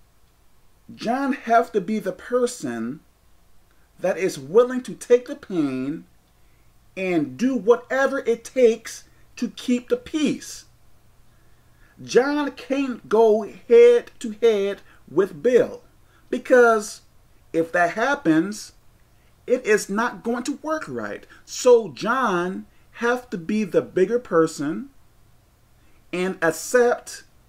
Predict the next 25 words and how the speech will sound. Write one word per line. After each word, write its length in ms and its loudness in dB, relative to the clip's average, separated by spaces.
what 560 2
Bill 520 4
is 200 -4
throwing 520 -4
at 240 -6
him 460 -6
to 140 -8
keep 380 -6
the 80 -4
peace. 440 -6
But 220 2
John 720 2
have 340 0
to 100 -2
be 180 -2
willing 720 2
to 80 -8
try 420 0
to 220 -12
help 300 6
Bill 500 4
no 200 -2
matter 600 0
what 240 -4
happens, 640 -6